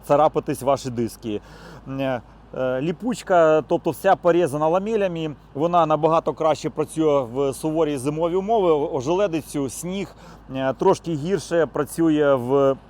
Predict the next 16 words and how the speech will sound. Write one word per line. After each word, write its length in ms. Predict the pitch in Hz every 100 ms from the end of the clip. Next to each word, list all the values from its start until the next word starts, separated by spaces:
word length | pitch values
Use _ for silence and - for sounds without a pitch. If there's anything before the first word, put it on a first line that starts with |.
| - - - - -
теплу 300 | 185 185 160
погоду, 540 | 165 123 120 107 113 127
плюс 220 | 139 131
там 240 | 131 127
п'ять 340 | 131 196 208 - - -
і 120 | 147
вище. 440 | 131 120 107 - 113
Треба 300 | 151 147 143
бути 220 | 139 123 120
дуже 340 | 139 123 131
обережним 600 | 151 135 139 131 110 117
на 100 | 117
ній. 320 | 117 113 110 - - - - - -
Е, 380 | 120 127 127 127 - -
також, 360 | 214 190 -
е, 280 | 175 160 156